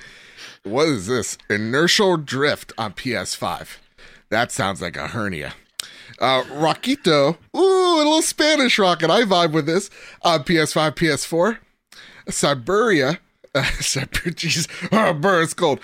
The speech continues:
Siberia, The World Before on P S five.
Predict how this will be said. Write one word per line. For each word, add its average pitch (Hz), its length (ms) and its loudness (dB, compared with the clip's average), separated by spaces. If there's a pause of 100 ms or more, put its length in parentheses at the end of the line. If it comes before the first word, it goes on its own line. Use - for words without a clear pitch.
(160)
Siberia, 165 720 2
The 156 200 0
World 139 400 2
Before 143 360 0
on 113 100 0
P 113 160 -6
S 107 160 -4
five. 101 320 -6